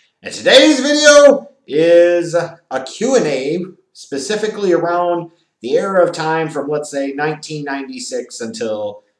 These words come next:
ninety-nine, two thousand, Ministry Taker and Corporate Ministry Taker. And,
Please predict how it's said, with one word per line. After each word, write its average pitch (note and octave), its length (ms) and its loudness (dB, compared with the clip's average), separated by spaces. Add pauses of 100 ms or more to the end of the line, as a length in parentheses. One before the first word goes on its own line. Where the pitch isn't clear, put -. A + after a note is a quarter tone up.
(200)
ninety-nine, A2+ 580 -8
two G#2+ 160 -12
thousand, G2 580 -10
Ministry F3+ 600 2
Taker F#2 480 -14
and A2+ 100 -16
Corporate - 600 2
Ministry A2+ 440 -14
Taker. F#2+ 540 -14
And, G2 240 -12